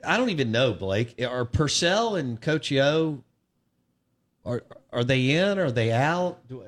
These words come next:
do you know, Brad? I don't even know if they're in the tournament. I'm, I'm, I'm too locked into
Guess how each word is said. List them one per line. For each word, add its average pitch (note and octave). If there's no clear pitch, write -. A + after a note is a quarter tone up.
do A#2+
you D#3
know, F#3+
Brad? F3
I B2
don't C#3
even G#2+
know G#2+
if F#2+
they're G2+
in G#2
the F#2
tournament. G2
I'm, A#2+
I'm, B2+
I'm B2+
too B2+
locked G#2+
into G2